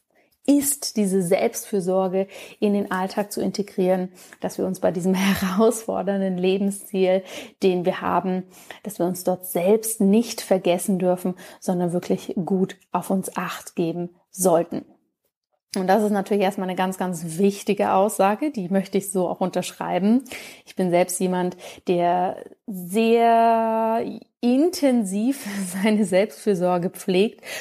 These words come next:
und natürlich gerade mit kleiner Tochter <laughs> zu Hause und mit zweitem Kind auf dem Weg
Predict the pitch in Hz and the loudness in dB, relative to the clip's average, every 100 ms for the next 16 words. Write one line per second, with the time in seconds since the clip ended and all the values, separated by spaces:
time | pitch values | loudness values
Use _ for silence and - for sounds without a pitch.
0 | - - 202 - 185 185 190 180 254 - | -10 -2 -2 -2 -2 -2 0 0 0 2
1 | 180 190 185 - - - 175 - - - | 2 2 0 -12 -18 -4 -4 -2 -6 -4
2 | - 175 175 202 180 180 - - - - | 0 0 2 2 2 -2 -8 0 0 0
3 | - 196 170 196 196 - 180 - 170 196 | -6 -6 0 0 0 -4 -4 -2 2 4
4 | 208 180 - 190 - 185 - - 175 175 | 2 0 0 -2 -4 -8 -4 2 2 2
5 | 190 - 180 - - 185 175 175 180 | -2 -4 -4 -4 -4 -2 2 2 2